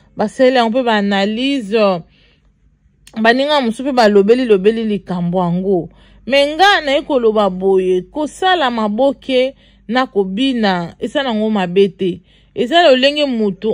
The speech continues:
ako-, aza conduit, ya, ya kosala likambo na ye, bandeko na nga, tobosana te. Eza lolenge ya moto ozo se sentir ke nakende yango boye.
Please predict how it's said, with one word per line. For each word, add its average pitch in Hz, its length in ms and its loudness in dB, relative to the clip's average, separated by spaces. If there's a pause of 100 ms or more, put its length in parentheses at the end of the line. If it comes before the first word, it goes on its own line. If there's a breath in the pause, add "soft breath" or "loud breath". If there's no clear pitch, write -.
ako-, 220 260 -2
aza 254 320 -4
conduit, 208 600 -4
ya, 202 320 -2
ya 190 120 -6
kosala 196 340 -10
likambo 170 480 -6
na 180 80 -6
ye, 202 80 -4
bandeko 170 440 -6
na 165 120 -8
nga, 185 140 -8
tobosana 180 640 -8
te. - 240 -12 (420 loud breath)
Eza 269 600 4
lolenge 262 500 -2
ya 240 160 0
moto 190 400 -2
ozo 247 160 0
se 220 200 -6
sentir 190 440 -10
ke 196 140 -6
nakende 202 460 -6
yango 190 280 -4
boye. 160 360 -6